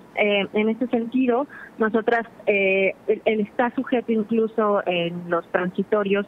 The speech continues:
está sujeta la, la, la conformación de la Fiscalía General de Justicia del Estado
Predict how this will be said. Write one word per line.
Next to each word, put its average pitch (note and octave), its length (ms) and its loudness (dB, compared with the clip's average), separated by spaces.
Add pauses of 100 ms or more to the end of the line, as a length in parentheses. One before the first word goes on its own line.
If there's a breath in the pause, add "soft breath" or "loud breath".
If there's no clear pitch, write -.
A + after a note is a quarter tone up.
(100)
está F#3 200 -4
sujeta F#3+ 440 -2
la, F3 180 0 (160)
la, D3 180 2 (760)
la G3 100 2
conformación G3+ 840 0
de A3 80 2
la F#3+ 100 0
Fiscalía G3 540 -2
General G3+ 420 0
de G3+ 80 -2
Justicia G3+ 420 -2
del F#3+ 140 2
Estado G#3 460 0